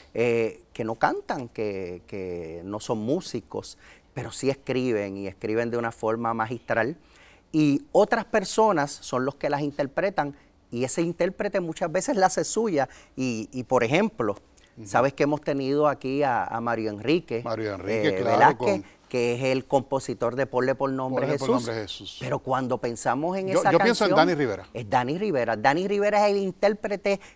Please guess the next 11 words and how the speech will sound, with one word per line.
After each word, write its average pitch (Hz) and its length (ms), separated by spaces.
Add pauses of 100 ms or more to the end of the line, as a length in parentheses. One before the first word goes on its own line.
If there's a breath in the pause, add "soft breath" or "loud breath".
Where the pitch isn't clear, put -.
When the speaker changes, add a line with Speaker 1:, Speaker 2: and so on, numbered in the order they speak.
(180)
Speaker 1:
el, 120 300
el, 117 360
el 120 160
cantante 156 800
intérprete 196 640
que, 135 240
que - 100
hizo 123 300
grande 170 480
esa 165 200
canción, 170 360